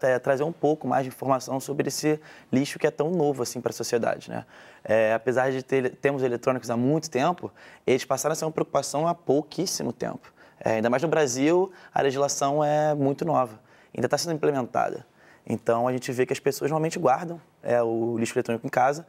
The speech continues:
dados oficiais, dados mostram que trinta por cento do lixo que as pessoas têm eletrônico tá em casa ainda. As pessoas guardam isso porque sabem que não é legal descartar,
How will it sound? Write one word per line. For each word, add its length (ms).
dados 360
oficiais, 480
dados 280
mostram 300
que 160
trinta 240
por 160
cento 180
do 60
lixo 460
que 80
as 60
pessoas 360
têm 460
eletrônico 520
tá 160
em 60
casa 380
ainda. 320
As 60
pessoas 180
guardam 460
isso 140
porque 100
sabem 400
que 100
não 140
é 20
legal 280
descartar, 560